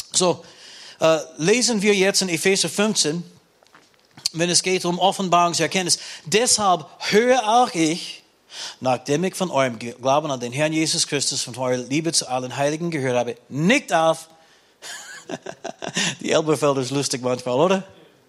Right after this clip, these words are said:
"Ich höre nicht, nachdem, da, da, da, da, da, da, da, da, nicht auf, für euch zu danken,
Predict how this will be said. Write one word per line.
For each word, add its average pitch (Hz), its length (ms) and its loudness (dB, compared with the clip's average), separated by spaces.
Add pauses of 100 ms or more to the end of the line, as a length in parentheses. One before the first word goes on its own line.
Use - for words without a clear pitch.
(460)
"Ich 170 260 2
höre 196 380 2 (180)
nicht, 180 640 0 (540)
nachdem, 160 380 0
da, 170 160 0
da, 170 100 2
da, 165 120 2
da, 135 120 2
da, 147 100 2
da, 156 220 2
da, 156 120 -2
da, 143 220 0
nicht 170 400 0
auf, 135 300 0 (2000)
für 220 260 4
euch 247 280 4
zu 254 220 2
danken, 226 760 0